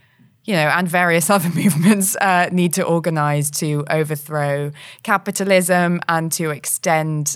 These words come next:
um, you know, our transformed social order to recognize animals as, um,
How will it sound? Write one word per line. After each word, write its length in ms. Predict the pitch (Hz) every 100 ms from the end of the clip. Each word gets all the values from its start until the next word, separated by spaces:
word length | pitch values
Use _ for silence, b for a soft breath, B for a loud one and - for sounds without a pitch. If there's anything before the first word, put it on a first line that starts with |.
| -
um, 280 | 156 147 143
you 80 | 151
know, 120 | 143
our 120 | 135 139
transformed 600 | - 147 147 156 147 147
social 420 | - 147 147 143
order 340 | 151 151 143
to 220 | 143 - 135
recognize 720 | 131 - 143 139 135 131 - -
animals 600 | 143 135 135 131 143 - -
as, 420 | 80 82 156 - -
um, 480 | 160 147 147 143